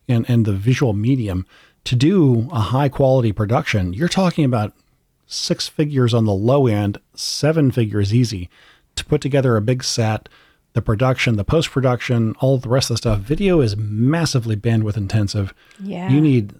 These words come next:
Speaker 1: serious machines to be able to do all the, the processing to edit this stuff.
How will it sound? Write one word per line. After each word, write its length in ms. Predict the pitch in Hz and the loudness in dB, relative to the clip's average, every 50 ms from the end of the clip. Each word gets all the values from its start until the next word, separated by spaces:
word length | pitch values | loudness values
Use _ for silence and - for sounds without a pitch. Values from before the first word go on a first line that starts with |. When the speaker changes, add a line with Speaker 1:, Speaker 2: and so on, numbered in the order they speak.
| - - | -12 -10
Speaker 1:
serious 580 | - - - 151 156 160 156 139 120 110 - - | -8 -6 -4 0 2 2 4 4 2 2 0 0
machines 400 | 110 - - 123 113 110 107 - | 0 0 0 0 0 0 -2 -4
to 80 | - 110 | -6 -4
be 100 | 110 113 | -2 0
able 100 | 107 107 | 0 0
to 60 | 101 | 0
do 200 | 107 110 113 110 | 2 2 2 4
all 160 | 107 107 104 | 4 2 2
the, 280 | 107 110 107 104 104 101 | 2 0 0 0 0 -2
the 160 | 123 120 113 - | -4 -6 -6 -2
processing 500 | - 127 123 117 - 113 - - 113 104 | 0 0 0 0 0 -2 -2 -2 -2 -2
to 140 | - - 127 | -2 -2 -2
edit 200 | 117 113 110 - | -2 -2 -2 -2
this 140 | 110 104 - | -4 -4 -4
stuff. 280 | - 107 104 - - | -2 -2 -2 -2 -2